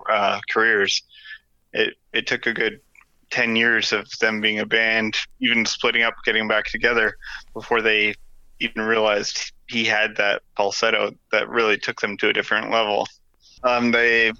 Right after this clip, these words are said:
also delved into their younger brother, Andy, um, and incidentally, he, even though he never recorded anything officially as a member of the Bee Gees with them, he did re-, do recordings with them.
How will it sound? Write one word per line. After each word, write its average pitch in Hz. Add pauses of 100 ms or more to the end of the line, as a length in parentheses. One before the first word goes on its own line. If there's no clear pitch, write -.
(360)
also 123
delved 120
into 113
their 117
younger 123
brother, 117
Andy, 113 (480)
um, 98 (140)
and 107 (600)
incidentally, 120 (1200)
he, -
even 127
though 120
he 123
never 117
recorded 113
anything 113 (440)
officially 113
as 104
a 117
member 117
of 110
the 107
Bee 110
Gees 117
with 120
them, 120
he 113
did 117
re-, - (360)
do 110
recordings 110
with 110
them. 107